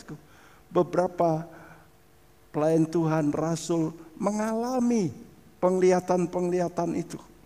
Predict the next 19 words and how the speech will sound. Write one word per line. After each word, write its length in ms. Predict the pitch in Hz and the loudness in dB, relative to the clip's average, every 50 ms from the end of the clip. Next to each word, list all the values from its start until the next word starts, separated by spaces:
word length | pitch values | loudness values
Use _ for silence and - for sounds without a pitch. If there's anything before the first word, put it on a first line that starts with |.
| - - _ _ - _ _ _ _ _ _ _ _ _ - _ _ _ _ _ _ _ _ _ _ - - _ _ - _ _ - - - _ - - - | -20 -20 _ _ -20 _ _ _ _ _ _ _ _ _ -20 _ _ _ _ _ _ _ _ _ _ -20 -20 _ _ -20 _ _ -20 -20 -20 _ -20 -8 -2
Ya. 320 | 120 135 127 139 165 165 - - - - - - - - - - _ - _ - - - - | 2 2 4 2 2 -2 -8 -14 -20 -20 -20 -20 -20 -20 -20 -20 _ -20 _ -20 -20 -20 -10
Lalu 400 | 254 - 180 208 233 247 262 247 | -2 4 8 8 8 8 6 4
kepuasan 720 | - 233 226 - 233 233 233 226 233 226 226 226 226 - | 4 4 6 8 8 8 8 8 6 4 4 4 2 0
pujian 560 | 240 233 - - - - 185 202 196 202 190 - - | 0 -2 0 -2 -4 2 4 6 6 6 4 2 2
orang 400 | 180 180 160 143 143 151 160 - | 4 4 4 4 2 0 0 -2
itu 240 | - 185 180 - 247 | -4 -4 -2 -2 0
mesti 320 | 233 220 214 - - 233 | 0 0 0 -2 -4 -6
kita 240 | 220 226 214 220 214 | -8 -2 0 0 0
ganti. 480 | 196 214 220 233 233 220 - 214 180 143 - - - - - - - - - _ - - _ _ _ _ _ _ _ _ _ | 2 0 0 0 -2 -4 -4 -6 -8 -8 -10 -18 -20 -20 -20 -20 -20 -20 -20 _ -20 -20 _ _ _ _ _ _ _ _ _
Dengan 320 | - 202 226 220 202 190 | 8 8 8 8 8 4
apa? 240 | - - 139 117 98 - - - - - | 4 4 2 2 2 -4 -12 0 6 8
Dengan 240 | 190 202 208 196 | 8 8 8 4
kepuasan 640 | - - 220 - - 226 226 202 - 262 233 233 214 | 4 2 2 6 6 6 6 6 4 2 0 0 4
kemuliaan 640 | - 240 233 226 233 240 240 226 233 233 226 226 226 | 6 6 6 8 6 6 6 6 6 6 6 4 2
Tuhan. 400 | 220 240 226 190 175 175 170 165 - - - - - - - - - - - - - - - - - - - - - - - - - - - - - - - - - - - - - - - - - - - - - - - - | 2 0 0 0 0 -2 -4 -6 -10 -12 -18 -20 -20 -20 -20 -20 -20 -20 -20 -20 -20 -20 -20 -20 -20 -20 -20 -20 -20 -20 -20 -20 -20 -20 -20 -20 -20 -20 -20 -20 -20 -20 -20 -20 -20 -20 -20 -20 -20 -20 -20 -20 -20 -20 -12 -6
Karena 240 | - 143 143 147 151 | -4 -2 2 2 0
itu 160 | 151 - 165 | 2 0 -2
kalau 240 | - 147 143 147 151 | 0 0 2 2 2
saudara 1120 | 135 - - 151 135 107 - - - 135 135 143 131 113 117 113 107 101 101 95 90 95 | 0 0 -2 -2 -2 -2 -2 2 2 2 4 2 0 -2 -2 -2 -2 -2 -4 -6 -8 -12